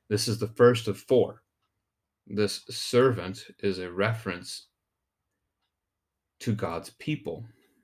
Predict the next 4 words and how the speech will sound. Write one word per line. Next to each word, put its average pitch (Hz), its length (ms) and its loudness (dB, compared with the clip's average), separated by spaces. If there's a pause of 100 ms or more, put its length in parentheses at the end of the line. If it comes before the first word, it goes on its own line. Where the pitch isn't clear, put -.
(920)
to - 200 -6
Israel. 110 600 -2 (1900)
And 95 180 -4
yet, 113 560 -2